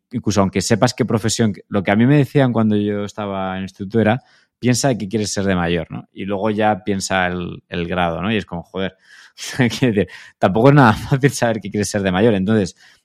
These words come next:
yo lo que a mí me ayudó mucho también es, eh, trabajar en el instituto en cosas que obviamente no puedes trabajar de médico en el instituto, es obvio, ¿no?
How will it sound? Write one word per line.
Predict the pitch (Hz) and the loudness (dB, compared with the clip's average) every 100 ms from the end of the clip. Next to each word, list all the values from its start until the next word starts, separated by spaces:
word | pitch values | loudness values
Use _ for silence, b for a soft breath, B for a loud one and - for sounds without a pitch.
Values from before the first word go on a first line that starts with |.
| _ _ | _ _
yo | 101 113 143 | 0 4 4
lo | 165 110 104 | 4 4 4
que | 98 | 6
a | |
mí | 104 | 6
me | 120 139 | 6 4
ayudó | 135 131 | 4 2
mucho | 123 131 127 | 0 -4 -4
también | 117 117 135 | -4 -2 -2
es, | 127 127 - _ | -2 -4 -6 _
eh, | - 90 | -4 -2
trabajar | 87 92 85 - 127 - | 0 2 2 0 -2 -2
en | - 90 | -4 -2
el | 90 | -2
instituto | 87 95 107 104 117 196 _ _ _ - | -2 -2 -2 0 0 -2 _ _ _ -4
en | 92 | -2
cosas | 87 98 131 - | 0 0 0 -2
que | 95 - _ | -6 -8 _
obviamente | 98 104 110 117 | 4 6 6 6
no | 101 | 4
puedes | 90 95 | 4 4
trabajar | 92 87 90 90 | 6 4 6 4
de | 87 | 4
médico | 92 90 87 | 4 2 0
en | 85 | -6
el | |
instituto, | 85 - 87 - - _ | -8 -14 -18 -18 -20 _
es | - - | -16 -10
obvio, | 90 80 92 87 | -10 -8 -10 -10
¿no? | - 92 | -10 -12